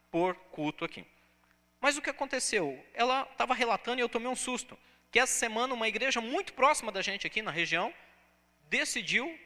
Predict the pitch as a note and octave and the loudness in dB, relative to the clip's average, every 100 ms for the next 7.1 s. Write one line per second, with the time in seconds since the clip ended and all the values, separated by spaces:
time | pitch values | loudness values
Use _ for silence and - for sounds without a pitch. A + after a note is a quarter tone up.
0 | - E3+ D#3+ E3 - D#3+ F3 D#3 B2+ F#3 | -4 0 4 4 2 -4 -4 -2 0 0
1 | G3+ - B2+ F3 B2 A#2 F#3+ G3 A#3 C4+ | -2 -2 -2 0 -2 -4 -2 0 0 2
2 | B3+ E4+ A3 A#3+ A#3 - - _ _ _ | 4 4 4 0 -2 -12 -20 _ _ _
3 | A#3 B3+ A#3+ A3 G3+ - D3 A#2+ - _ | -2 0 0 0 -2 -2 -4 -6 -8 _
4 | D4+ G#3+ G3+ G3 G3+ F#3+ - F#3 F#3+ - | -8 -6 -4 -6 -4 -4 -2 -4 -6 -12
5 | - _ - G3 - G3+ - - G#3+ A3+ | -20 _ -4 -2 -2 -8 -6 2 2 2
6 | - E3+ D#3 - - F#3+ G#3 G#3 F#3+ F3+ | -6 -6 -6 -8 -2 2 4 2 0 -8
7 | F3 | -12